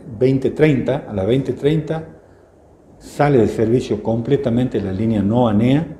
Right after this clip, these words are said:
y sale de servicio completamente la línea que nos une hacia abajo con Recreo.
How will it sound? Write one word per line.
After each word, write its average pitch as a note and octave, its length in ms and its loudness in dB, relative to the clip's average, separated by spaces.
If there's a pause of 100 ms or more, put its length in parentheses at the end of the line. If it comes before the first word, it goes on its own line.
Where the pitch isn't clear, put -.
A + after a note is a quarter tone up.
(680)
y A2+ 100 -10
sale B2+ 340 2
de G2 80 4
servicio A2+ 440 0
completamente G#2 760 -2
la F2+ 120 -8
línea G#2 600 -2
que F#2 100 -10
nos F2 160 -6
une A2 400 0 (400)
hacia F#2+ 280 -2
abajo A2 460 0
con F#2 180 -6
Recreo. F#2 440 -4